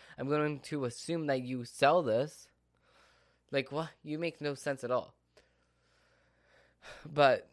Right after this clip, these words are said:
that's another one of my pet peeves. I think we got five pet peeves total. Um, I do have a whole list of pet peeves, and, but I have to unlock them. Like, I, I have to go through them first,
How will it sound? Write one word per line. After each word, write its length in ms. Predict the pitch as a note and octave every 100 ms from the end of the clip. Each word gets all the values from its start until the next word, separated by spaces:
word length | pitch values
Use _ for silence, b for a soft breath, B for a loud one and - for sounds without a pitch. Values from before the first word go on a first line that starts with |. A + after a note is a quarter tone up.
| _ -
that's 280 | D3 D#3+ F#3
another 300 | D#3+ C3+ C3
one 160 | B2
of 60 | A#2
my 120 | G#2+
pet 220 | G2 A2
peeves. 260 | - G2 F#2
I 80 | B2+
think 180 | D#3+ D#3
we 120 | D3+
got 340 | C#3+ B2+ -
five 400 | C#3 C#3 D3+ - -
pet 240 | D3+ B2+
peeves 320 | - C3 A#2
total. 500 | - D3 D#3 D#3 D#3 - - -
Um, 240 | B2 B2
I 140 | G#2+ A#2+
do 160 | C3+
have 160 | D3 C#3
a 60 | B2
whole 240 | C3 A2+
list 420 | A#2 C#3+ - - - _ _ _ _ _ _ _ _ _
of 160 | C3 C3+
pet 240 | D#3 -
peeves, 440 | F#3 E3+ F3 - - -
and, 280 | C3+ B2+ A#2
but 180 | B2
I 60 | A#2
have 160 | B2 B2
to 100 | A#2
unlock 380 | G#2+ A2+ A#2+ -
them. 200 | C3+ B2
Like, 180 | A2
I, 140 | A#2 A2+
I 100 | A#2+
have 200 | A#2 A#2 -
to 80 |
go 120 | A2 A2+
through 160 | A#2+
them 200 | A#2 A#2+ -
first, 460 | G#2 A2+ A#2 -